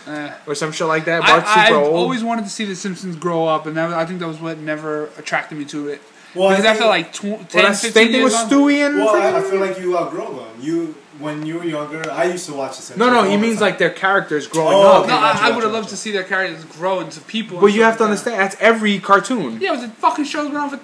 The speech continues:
Speaker 1: twenty-six years.
Speaker 2: Okay, Amer-, Family Guy's been on for what, twelve?
Speaker 1: Yeah.
Speaker 2: And they're still all the
Speaker 1: Well, it's
Speaker 2: same
Speaker 1: about time
Speaker 2: age.
Speaker 1: for them to grow up.
Speaker 2: Yeah, that's what I'm saying is that they don't really change.
Speaker 3: Well, 'cause the
Speaker 2: Fry
Speaker 3: thing is,
Speaker 2: never
Speaker 3: they
Speaker 2: got
Speaker 3: don't,
Speaker 2: older and
Speaker 3: well,
Speaker 2: shit like
Speaker 1: Yes,
Speaker 2: that.
Speaker 1: yes, they did. Bullshit.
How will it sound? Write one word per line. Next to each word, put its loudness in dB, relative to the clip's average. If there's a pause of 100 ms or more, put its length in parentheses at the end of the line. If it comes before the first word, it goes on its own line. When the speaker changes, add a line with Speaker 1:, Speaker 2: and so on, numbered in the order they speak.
(140)
Speaker 1:
twenty-six -6
years. -4 (140)
Speaker 2:
Okay, 4 (280)
Amer-, 4
Family 2
Guy's 4
been 0
on 2
for -2
what, 2
twelve? 0 (540)
Speaker 1:
Yeah. -12 (380)
Speaker 2:
And 0
they're 0
still 2
all 2
the 0
Speaker 1:
Well, 2
it's 0
Speaker 2:
same 2
Speaker 1:
about 4
time 6
Speaker 2:
age. 4
Speaker 1:
for 2
them -2
to -6
grow 0
up. -8 (120)
Speaker 2:
Yeah, 0
that's 4
what 6
I'm 2
saying 0
is -2
that 2
they 4
don't 0
really 0
change. -4
Speaker 3:
Well, -2
'cause -2
the -2
Speaker 2:
Fry 10
Speaker 3:
thing 4
is, 4
Speaker 2:
never 6
Speaker 3:
they 2
Speaker 2:
got 6
Speaker 3:
don't, 8
Speaker 2:
older 4
and 0
Speaker 3:
well, -2
Speaker 2:
shit -2
like 0
Speaker 1:
Yes, 4 (120)
Speaker 2:
that. -6
Speaker 1:
yes, -2
they -2
did. -4
Bullshit. -2